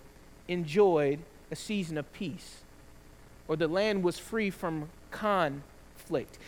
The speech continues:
In order to really understand peace, you have to first understand the conflict.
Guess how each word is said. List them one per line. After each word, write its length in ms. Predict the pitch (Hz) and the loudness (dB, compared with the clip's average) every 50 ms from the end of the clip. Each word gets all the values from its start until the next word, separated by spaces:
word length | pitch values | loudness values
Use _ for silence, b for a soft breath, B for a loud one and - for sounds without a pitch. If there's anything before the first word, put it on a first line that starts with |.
| B B 285 | B B 6
In 100 | 285 330 | 8 12
order 280 | 349 392 427 453 440 | 12 12 12 12 12
to 160 | - - 381 | 12 10 10
really 280 | 381 359 392 392 381 381 | 10 10 10 10 12 12
understand 600 | 359 359 349 320 - - - 359 349 339 294 - | 12 10 10 8 4 4 6 8 8 8 8 6
peace, 640 | - - 359 359 320 240 156 - - - - - - - - - - - b b b b b b | 10 12 12 12 12 12 12 6 -2 -6 -8 -8 -12 -16 -20 -20 -20 -20 b b b b b b
you 140 | - 226 285 | 8 10 12
have 180 | 285 359 359 - | 12 12 12 12
to 80 | - 269 | 8 2
first 380 | - - 349 403 381 302 - | 4 6 6 6 6 6 6
understand 720 | 311 339 311 269 - - - 339 349 339 311 269 247 240 233 b b b b - | 6 6 6 4 2 2 4 6 8 8 8 8 6 4 0 b b b b 2
the 120 | 185 254 | 2 2
conflict. 1000 | - - - - 349 349 330 302 233 - - - 233 208 139 113 - - - - | 4 4 10 12 12 12 12 12 12 8 2 2 4 4 4 2 0 -6 -16 -16